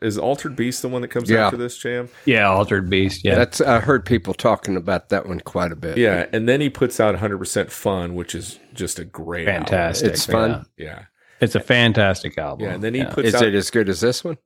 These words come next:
Speaker 1: Um, it's got his biggest hit on it.
Speaker 2: Oh, yeah?
Speaker 1: Yeah.
Speaker 2: What's that?
Speaker 1: Sick
Speaker 3: Yeah.
Speaker 1: of my, Sick of Myself.
Speaker 2: Oh, yeah. Okay.
Speaker 1: Yeah.
Speaker 2: I heard that.
Speaker 3: Which is one of the funniest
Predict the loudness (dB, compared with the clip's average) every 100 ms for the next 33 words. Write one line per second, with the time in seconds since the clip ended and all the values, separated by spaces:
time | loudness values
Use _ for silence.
0 | -4 2 4 2 0 -4 0 0 0 0
1 | -2 0 2 2 0 -6 -8 -12 _ 0
2 | 2 2 -2 -2 -4 -2 -8 -4 -4 0
3 | 0 0 2 4 4 0 -4 -4 -4 -4
4 | -6 -8 -6 -6 -10 _ _ _ _ 2
5 | 2 4 0 -2 _ -10 -8 -8 -10 _
6 | -4 0 0 -2 -6 -2 0 2 4 2
7 | 2 2 4 4 2 -4